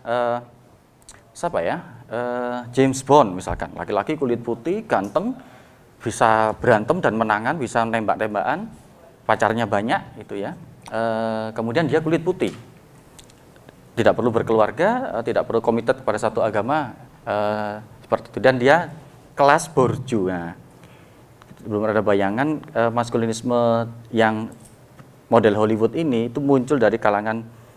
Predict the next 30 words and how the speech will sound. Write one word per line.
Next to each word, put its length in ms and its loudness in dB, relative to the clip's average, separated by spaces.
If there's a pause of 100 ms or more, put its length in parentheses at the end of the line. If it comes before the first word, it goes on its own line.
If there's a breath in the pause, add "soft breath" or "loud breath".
(280 soft breath)
eh, 560 0
kelas, 400 2
eh, 320 -10
bawah 320 4
ya. 160 -8 (160)
Oke, 240 0
ada 160 4
ra-, 400 4
rada 160 4
Rembo 300 4
di 100 -2
situ, 80 -6
tapi 220 0
tidak 180 0
terlalu. 240 -6 (640 loud breath)
Saya 240 -2
kira 160 4
seperti 300 4
itu 100 2
ya. 160 2 (480)
Jadi 320 6 (160)
ras, 480 4
jadi, 240 -10
eh, 800 -20
laki-laki 320 4
kulit 240 4
putih 320 4
itu 240 4
secara 320 6
global 640 4